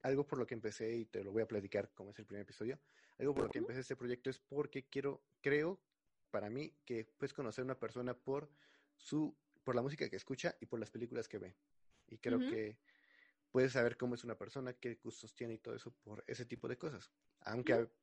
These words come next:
Speaker 1: para algunas personas sea como X, para otras es algo muy importante.
Speaker 2: Sí, es muy influyente, determinante. Aparte,
Speaker 1: Exactamente.
Speaker 2: si son creativos, pues siempre van a poder encontrar inspiración en una buena película, en un libro, en una serie, y de ahí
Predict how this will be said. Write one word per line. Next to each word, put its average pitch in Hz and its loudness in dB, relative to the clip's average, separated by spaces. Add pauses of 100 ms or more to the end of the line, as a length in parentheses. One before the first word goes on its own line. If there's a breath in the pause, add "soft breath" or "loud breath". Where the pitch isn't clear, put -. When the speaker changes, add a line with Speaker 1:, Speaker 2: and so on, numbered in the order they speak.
(160)
Speaker 1:
para 110 2
algunas 123 -2
personas 113 -2
sea 107 0
como 110 -2
X, 160 -4 (520)
para 104 0
otras 110 -6
es 101 -8
algo 107 -4
muy 104 -2
importante. 90 -8 (600)
Speaker 2:
Sí, 311 -2
es 302 0
muy 285 0
influyente, 226 2
determinante. 247 4 (580 soft breath)
Aparte, 254 4
Speaker 1:
Exactamente. - -8 (500)
Speaker 2:
si 285 2
son 302 2
creativos, 339 6 (100)
pues 226 0
siempre 254 0
van 262 6
a 247 0
poder 233 6
encontrar 226 4
inspiración 233 2
en 240 4
una 233 4
buena 226 4
película, 254 0
en 240 2
un 233 2
libro, 247 2
en 240 2
una 233 2
serie, 277 2
y 262 0
de 214 2
ahí 240 2